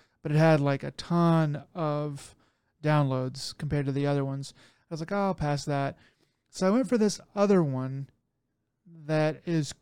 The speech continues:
uh, I believe it's Korean made, and it's called Life in Adventure. Um, and I was like, "Oh, I'll give this a try." It has a nice looking aesthetic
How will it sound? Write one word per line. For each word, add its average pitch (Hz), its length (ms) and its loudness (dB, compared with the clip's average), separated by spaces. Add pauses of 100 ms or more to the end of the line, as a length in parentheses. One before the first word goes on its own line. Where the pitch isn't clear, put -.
(260)
uh, 147 280 -2
I 156 80 -4
believe 180 300 2
it's 196 160 -4
Korean 170 520 2
made, 135 420 -8 (720)
and 151 420 0
it's 151 220 -6
called 165 380 0
Life 156 680 0 (140)
in 175 400 0 (120)
Adventure. 143 720 -6 (1300)
Um, 151 640 -2 (640)
and 175 120 -2
I 170 40 2
was 170 140 0
like, 196 180 -4
"Oh, 294 240 6
I'll 285 60 6
give 214 120 0
this 208 160 0
a 165 40 -6
try." 180 240 0
It 190 40 0
has 202 160 0
a 175 60 -2
nice 165 300 -2
looking 165 200 -4
aesthetic 151 800 -2